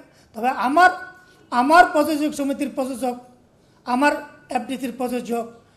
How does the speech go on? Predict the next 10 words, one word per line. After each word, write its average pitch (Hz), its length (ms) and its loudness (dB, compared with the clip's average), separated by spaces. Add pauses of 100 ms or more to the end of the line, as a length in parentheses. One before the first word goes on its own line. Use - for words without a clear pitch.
(120)
আর 269 120 2
সে 269 260 4 (260)
সাধারণ 254 400 -6
মানুষের 240 500 -6
কাজ 269 300 -8
করে, 214 220 -10 (340)
আমি 262 200 0
মনে 311 220 2
করি 247 260 -2 (500)
যেহেতু 339 500 4